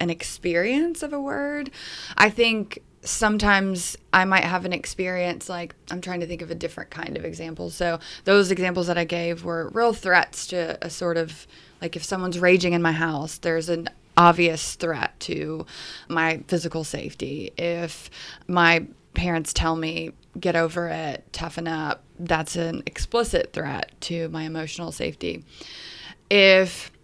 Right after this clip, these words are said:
I maybe have, like, a boss or a coworker who is like, "This isn't this," you know, I come in and I'm like, "I'm not present," like, I'm not able to think in a meeting or something, and I'm,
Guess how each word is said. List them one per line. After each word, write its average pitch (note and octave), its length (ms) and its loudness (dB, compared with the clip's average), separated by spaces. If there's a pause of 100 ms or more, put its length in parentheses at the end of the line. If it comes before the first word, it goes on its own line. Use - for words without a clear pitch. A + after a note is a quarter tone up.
I F#3 80 0
maybe G3 320 6
have, G#3 240 4
like, F#3+ 420 2
a G3 60 0
boss F#3+ 560 0
or E3+ 140 0
a E3+ 40 -6
coworker F3+ 1040 2 (240)
who F3 580 -2
is F3 200 -6
like, E3+ 420 -8 (100)
"This F#3 320 6
isn't F3+ 280 2
this," F3 240 -4 (100)
you G3 80 -2
know, E3+ 100 2
I D#3 80 6
come F#3+ 260 0
in F3 280 2
and E3 160 0
I'm E3 200 -4
like, D3+ 360 -6 (460)
"I'm F3 160 4
not E3 180 4
present," F#3 540 4
like, F3 160 -2
I'm F3 100 0
not E3+ 140 0
able F3 180 -2
to E3+ 160 -6
think F#3+ 320 -4
in F3+ 80 0
a F3+ 60 -4
meeting G3+ 580 0
or E3+ 100 -6
something, D#3 560 -6
and D3+ 120 -8
I'm, D#3 300 -8